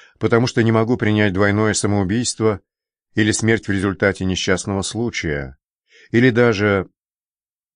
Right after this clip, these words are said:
хотя в это никто по-настоящему не верит, убийство.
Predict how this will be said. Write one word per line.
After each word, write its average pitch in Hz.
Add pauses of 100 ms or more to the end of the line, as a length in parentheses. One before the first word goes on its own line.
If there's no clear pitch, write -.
(120)
хотя 107
в 101
это 98
никто 101
по-настоящему 92
не 87
верит, 87 (480)
убийство. 87